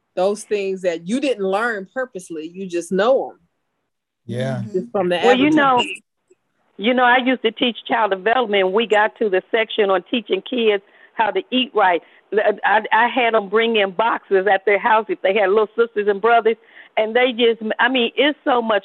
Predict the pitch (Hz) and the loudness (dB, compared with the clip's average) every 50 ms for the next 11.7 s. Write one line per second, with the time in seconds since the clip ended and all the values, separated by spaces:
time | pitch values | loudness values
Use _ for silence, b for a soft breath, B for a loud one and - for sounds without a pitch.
0 | - - - - 294 277 247 233 220 - - 202 196 _ - 226 202 196 - - | -6 -10 -6 -4 -2 0 0 0 0 0 -2 -4 -4 _ 0 0 0 0 0 0
1 | 196 190 - - 240 214 202 190 190 190 185 175 170 185 202 202 202 - - 147 | -2 -2 0 -2 0 0 2 0 2 0 0 -2 -2 -2 -2 -2 -2 -4 -4 -6
2 | 147 - B B B B B B - 311 330 330 311 - 254 240 208 - 269 269 | -6 -6 B B B B B B 0 2 2 2 2 0 -2 -4 -2 -2 0 2
3 | 240 226 214 196 185 185 226 247 294 240 208 233 214 214 214 214 - - 202 185 | 4 2 2 2 0 -2 -2 0 0 0 0 2 2 2 2 0 0 0 0 0
4 | 160 160 - - - - 233 226 233 233 - - - 262 247 240 220 - - 240 | 0 -2 -2 -4 -4 -2 0 2 2 0 0 -2 0 0 0 0 -2 -2 -2 -2
5 | 247 - _ - 226 233 226 202 202 170 160 160 - - - 240 254 247 233 214 | -2 -2 _ 0 0 2 2 2 0 0 0 0 -2 0 2 2 4 4 4 2
6 | 196 196 190 - - 220 196 190 - B B B B B B 233 233 240 233 - | 2 -2 -8 -6 0 0 0 0 0 B B B B B B -2 0 -2 -2 -2
7 | 220 226 262 247 185 247 285 320 339 330 311 269 247 220 - 247 277 254 247 254 | -2 -2 -2 0 0 0 2 4 4 4 4 2 0 0 -2 0 2 2 2 2
8 | 214 220 202 190 202 196 - - 233 240 262 262 262 262 262 247 254 247 240 240 | 2 2 2 2 0 0 0 0 2 4 4 4 6 4 4 2 2 0 0 -2
9 | - _ - 277 285 302 294 240 233 220 - 269 269 254 254 254 240 202 233 226 | -2 _ 2 4 4 4 4 2 0 0 0 0 2 2 2 0 0 0 0 0
10 | 233 233 202 220 294 311 294 240 220 202 - B B B B B - 247 247 240 | 0 0 0 0 2 2 4 4 2 0 0 B B B B B -2 0 0 2
11 | 277 269 247 254 247 233 214 202 - _ - 247 254 269 | 2 2 4 4 4 4 2 0 -2 _ -2 -2 -2 -2